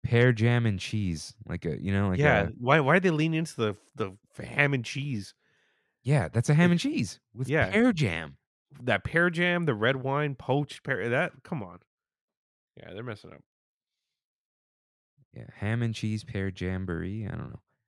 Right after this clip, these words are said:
Speaker 1: Okay. They also have, oh, these are the stemless flutes. These are interesting.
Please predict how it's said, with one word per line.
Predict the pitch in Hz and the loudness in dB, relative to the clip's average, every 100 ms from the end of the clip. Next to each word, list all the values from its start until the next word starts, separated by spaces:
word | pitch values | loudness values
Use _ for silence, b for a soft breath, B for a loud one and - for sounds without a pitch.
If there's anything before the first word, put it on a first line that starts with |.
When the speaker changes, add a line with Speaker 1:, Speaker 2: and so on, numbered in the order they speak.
| - | -16
Speaker 1:
Okay. | - 139 - _ _ b b b b _ _ _ | -10 -10 -10 _ _ b b b b _ _ _
They | 98 | -2
also | 87 110 107 113 104 | 0 0 0 0 0
have, | 95 95 92 82 - | 2 0 -2 -4 -2
oh, | 110 | 0
these | 92 120 | 0 0
are | 147 | 0
the | 120 | -2
stemless | - 107 107 98 - | -2 -2 -2 -4 -6
flutes. | - 92 76 - - | -8 -6 -6 -8 -8
These | 87 131 | -4 -2
are | 95 80 87 _ _ _ _ _ _ _ _ _ _ _ | -2 -4 -8 _ _ _ _ _ _ _ _ _ _ _
interesting. | 110 - - 120 | -16 -14 -14 -16